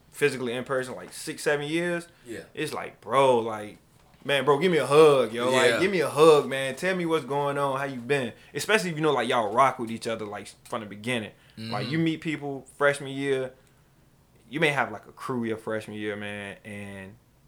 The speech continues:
Speaker 1: that y'all just tight. Like, y'all super tight. And for whatever reason, y'all start just falling by the wayside. Y'all still cool, but this person transferred out.
Speaker 2: Mm-hmm.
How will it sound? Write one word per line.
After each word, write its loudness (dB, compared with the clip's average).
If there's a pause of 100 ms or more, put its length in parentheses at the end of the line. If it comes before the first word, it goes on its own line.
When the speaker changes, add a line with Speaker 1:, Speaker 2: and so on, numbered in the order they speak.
Speaker 1:
that -10
y'all -6
just -18
tight. -12 (140)
Like, -14
y'all -8
super -8
tight. -6 (1120)
And -10
for -8
whatever 2
reason, 0
y'all -6
start -6
just -14
falling 2
by -8
the -10
wayside. -4
Y'all -4
still -4
cool, -2
but -4 (140)
this -6
person -2
transferred -6
out. -8 (160)
Speaker 2:
Mm-hmm. -10